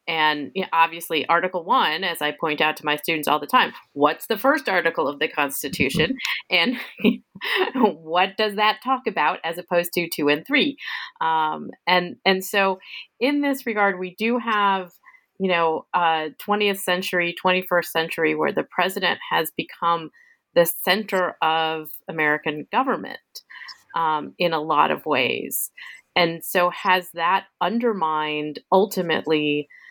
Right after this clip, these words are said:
the structure that was set up in Philadelphia?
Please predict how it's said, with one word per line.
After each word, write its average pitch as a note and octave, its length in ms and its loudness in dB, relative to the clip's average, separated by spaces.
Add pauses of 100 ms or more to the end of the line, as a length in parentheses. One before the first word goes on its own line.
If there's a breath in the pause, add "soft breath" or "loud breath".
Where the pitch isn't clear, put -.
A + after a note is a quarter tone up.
(240 loud breath)
the E3+ 160 4
structure F3 720 0 (100)
that D#3 300 0
was E3 180 -4
set D3+ 220 0
up D3+ 180 2
in E3 140 -2
Philadelphia? D3 680 -2